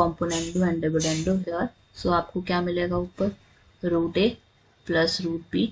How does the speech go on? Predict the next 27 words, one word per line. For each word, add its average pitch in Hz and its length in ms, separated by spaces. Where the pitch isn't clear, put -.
and 160 480
what 170 280
we 175 60
will 175 120
have 170 320
is 208 100
प्लस 175 320
करना 175 280
पड़ेगा 165 460
रूट 160 320
A 196 120
माइनस 165 500
रूट 208 180
B 202 140
को, 202 100
ठीक 175 160
है। 196 120
Next 170 340
देखते 175 300
हैं 175 60
नीचे 170 300
क्या 180 200
change 175 340
आएगा 165 300
हमारा, 165 400
root 165 380
A 214 100